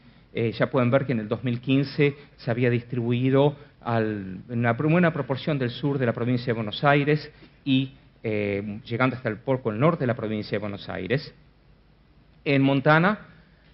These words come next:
para que tengan un poco de idea, nosotros estamos ubicados en el norte de Estados Unidos, el limítrofe con Canadá. Eh, tenemos una historia, em, un poco más,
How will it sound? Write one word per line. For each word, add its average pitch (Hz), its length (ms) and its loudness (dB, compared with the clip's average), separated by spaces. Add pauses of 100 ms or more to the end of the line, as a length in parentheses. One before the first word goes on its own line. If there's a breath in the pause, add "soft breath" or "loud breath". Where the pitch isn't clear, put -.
(140)
para 117 140 -2
que 127 80 -6
tengan 131 220 0
un 120 60 0
poco 139 140 -2
de 123 120 0
idea, 135 120 4
nosotros 127 360 -4
estamos 117 320 -6
ubicados 117 520 0
en 104 120 -6
el 104 120 -6
norte 131 280 0
de 113 40 -4
Estados 117 320 -4
Unidos, 127 500 2 (280 loud breath)
el 110 160 -4
limítrofe 120 460 -2
con 113 160 -6
Canadá. 147 520 0 (420 loud breath)
Eh, 131 180 0
tenemos 143 340 2
una 135 80 2
historia, 147 460 2 (460)
em, 107 360 -8 (100)
un 123 140 -12
poco 131 220 -2
más, 117 340 -2